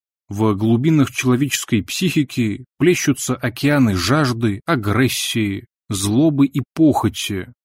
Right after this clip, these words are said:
которые недовольны культурой. Они всегда сопротивляются культуре, потому что она надевает на индивида намордник.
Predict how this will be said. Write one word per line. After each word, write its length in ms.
которые 500
недовольны 760
культурой. 720
Они 320
всегда 460
сопротивляются 1000
культуре, 840
потому 300
что 240
она 240
надевает 840
на 180
индивида 520
намордник. 720